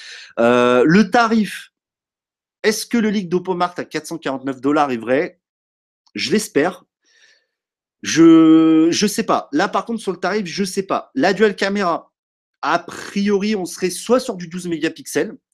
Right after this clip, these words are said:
soit, je pense que ça, on va rester sur du douze mégapixels. Après, à savoir ce qu'ils vont décider d'implémenter sur cette double ma-, caméra.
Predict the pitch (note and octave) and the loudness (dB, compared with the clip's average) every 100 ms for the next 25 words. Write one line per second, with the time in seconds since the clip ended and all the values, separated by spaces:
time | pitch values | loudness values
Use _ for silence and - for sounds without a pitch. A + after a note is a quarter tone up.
0 | _ _ _ _ _ _ - - - G3+ | _ _ _ _ _ _ -18 -12 0 4
1 | A3+ A3+ G3 - - A#2+ C3+ - F3 F3+ | 6 4 2 -6 -16 -10 -10 -6 -6 -6
2 | D3 B2 B2+ C3+ F#3 F3+ C3 B2+ E3 E3+ | -10 -8 -6 -6 -8 -10 -14 -16 -10 -6
3 | E3 E3 D#3+ - A#2+ - E3+ F#3+ B3+ A3 | -4 -4 -6 -8 -6 -2 -2 -2 0 0
4 | - F#3+ G#3 A#3+ - D#3 D#3 E3 G3+ F#3+ | 2 2 2 0 -4 -6 -4 -2 -2 -2
5 | A3 F#3 - D#3+ D#3+ A3+ G#3+ - C3 B2+ | 0 0 0 -2 -2 -6 -8 -8 -8 -4
6 | F3 F3+ E3+ - D#3+ D#3 A#2+ - | -2 0 -2 -4 -2 0 -2 -6